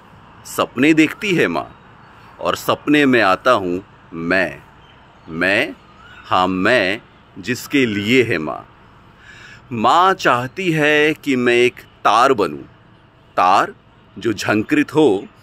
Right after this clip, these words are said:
तो राग भैरवी भी शर्मा जाए, तार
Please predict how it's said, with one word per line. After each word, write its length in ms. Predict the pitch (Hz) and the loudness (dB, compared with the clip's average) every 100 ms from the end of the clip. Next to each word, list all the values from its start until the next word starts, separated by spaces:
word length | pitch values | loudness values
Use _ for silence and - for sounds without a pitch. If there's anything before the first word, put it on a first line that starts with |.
| - _ | -20 _
तो 120 | 127 120 | -2 2
राग 380 | 113 117 120 95 | 4 2 0 -8
भैरवी 520 | 95 110 117 135 147 | -2 0 2 2 2
भी 140 | 123 | 2
शर्मा 460 | 113 - 92 90 82 | 0 -2 0 0 -2
जाए, 320 | 76 76 57 73 - - - - - _ _ | -2 -4 -6 -10 -16 -20 -20 -20 -20 _ _
तार 420 | 120 95 101 151 | 2 4 2 0